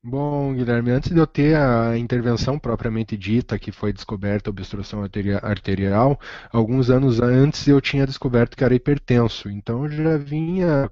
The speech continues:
cuidando com medicamento. Só que em nenhum momento eu achei que essa hipertensão e o meu,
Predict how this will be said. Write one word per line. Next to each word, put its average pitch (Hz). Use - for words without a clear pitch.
cuidando 120
com 135
medicamento. 135
Só 123
que -
em 143
nenhum 143
momento 151
eu 156
achei 147
que 147
essa 135
hipertensão 127
e 139
o 127
meu, 135